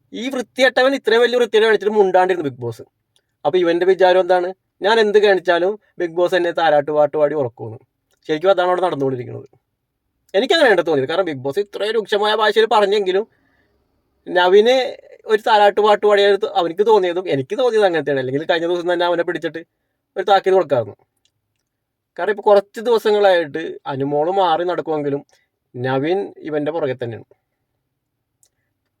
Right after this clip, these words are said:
നവീൻ അനുമോളുടെ പുറകെ തന്നെയാണ്. എല്ലാ കാര്യങ്ങൾക്കും ശല്യം ചെയ്യലാണ്. അത് ഭയങ്കര ബോറ് പരിപാടിയാണ്. അത് നമുക്ക് ബിഗ് ബോസ് കണ്ടുകൊണ്ടിരിക്കണല്ലേ? അത് താക്കീത് ചെയ്യാൻ നവീൻ ചെയ്യണത് ശരിയല്ല. ഒരാളുടെ പേഴ്സണൽ സ്പേസിൽ കയറി നീ അങ്ങനെ സംസാരിക്കരുത്.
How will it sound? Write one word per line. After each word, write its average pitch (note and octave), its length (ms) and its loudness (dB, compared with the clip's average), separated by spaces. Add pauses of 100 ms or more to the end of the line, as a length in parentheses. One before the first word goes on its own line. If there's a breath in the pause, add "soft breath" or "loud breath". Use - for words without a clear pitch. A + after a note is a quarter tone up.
(180)
നവീൻ D3+ 280 -4
അനുമോളുടെ E3+ 380 -4
പുറകെ F3 280 0
തന്നെയാണ്. C3+ 200 -6
എല്ലാ G3 580 2
കാര്യങ്ങൾക്കും F3 380 0
ശല്യം B2 260 -6
ചെയ്യലാണ്. A2+ 240 -14 (720)
അത് D#3 140 -6
ഭയങ്കര F3+ 160 0
ബോറ് E3+ 300 2
പരിപാടിയാണ്. B2+ 520 -4
അത് F#3 80 -8
നമുക്ക് A3+ 160 -6
ബിഗ് A3+ 160 -10
ബോസ് A3 220 2
കണ്ടുകൊണ്ടിരിക്കണല്ലേ? B3 760 -2 (600)
അത് G#3 100 -8
താക്കീത് G3+ 260 0
ചെയ്യാൻ A3 140 2
നവീൻ G#3+ 180 2
ചെയ്യണത് G#3+ 240 2
ശരിയല്ല. G3 400 4 (140)
ഒരാളുടെ E3+ 520 -4 (360 soft breath)
പേഴ്സണൽ D#3+ 480 -4
സ്പേസിൽ E3 360 -4
കയറി D#3+ 220 -4
നീ E3 140 -6
അങ്ങനെ D#3+ 180 -6
സംസാരിക്കരുത്. C#3 800 -4